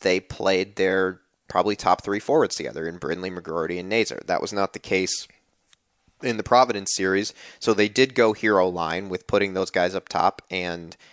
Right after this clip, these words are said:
you know, filling in the lines behind that. You know, I was talking to Brian about it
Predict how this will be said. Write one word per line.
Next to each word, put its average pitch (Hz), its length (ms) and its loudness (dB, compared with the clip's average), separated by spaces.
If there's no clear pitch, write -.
you 98 80 -4
know, 90 80 -2
filling 98 460 -2
in 95 120 -4
the 87 100 -6
lines 82 300 -6
behind 131 460 -2
that. 87 240 0
You - 60 -10
know, 110 80 4
I 113 80 6
was 113 100 0
talking 104 360 2
to - 80 -18
Brian 98 400 4
about 90 380 4
it 87 220 -2